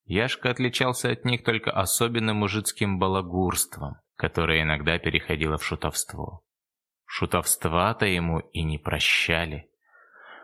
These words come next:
Можно быть и пьяницей, и забулдыгой, чем угодно, но только не шутом. А Яшка не мог утерпеть.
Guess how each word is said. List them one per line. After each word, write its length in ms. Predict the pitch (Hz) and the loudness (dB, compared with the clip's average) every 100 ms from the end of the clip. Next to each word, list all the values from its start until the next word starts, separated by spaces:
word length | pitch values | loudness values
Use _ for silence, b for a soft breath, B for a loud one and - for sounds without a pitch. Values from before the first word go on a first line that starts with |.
| B - | B 2
Можно 380 | 147 156 131 | 4 4 2
быть 240 | 117 117 - | 2 2 2
и 40 | |
пьяницей, 720 | - 90 101 127 123 107 - 95 | 0 2 4 4 2 0 2 2
и 40 | |
забулдыгой, 1000 | 85 92 90 87 85 113 104 87 71 71 _ _ - | 2 2 2 2 2 2 2 0 -2 -10 _ _ -4
чем 320 | - 87 87 | 0 2 2
угодно, 560 | 113 135 104 78 73 - _ _ _ _ | 2 4 2 0 -6 -8 _ _ _ _
но 400 | 82 80 78 78 | -2 2 2 0
только 540 | 76 - 80 76 - 80 | -2 -2 -2 -2 -4 -2
не 180 | 76 76 | -2 0
шутом. 760 | - - _ - 76 - 92 _ _ _ _ _ _ _ | 0 -2 _ -4 -4 -4 -12 _ _ _ _ _ _ _
А 160 | - 117 | 0 2
Яшка 380 | 147 143 - | 2 2 0
не 120 | 135 139 | 2 2
мог 260 | 147 143 | 2 0
утерпеть. 600 | 131 120 - - - - | 0 -2 0 -2 -2 -10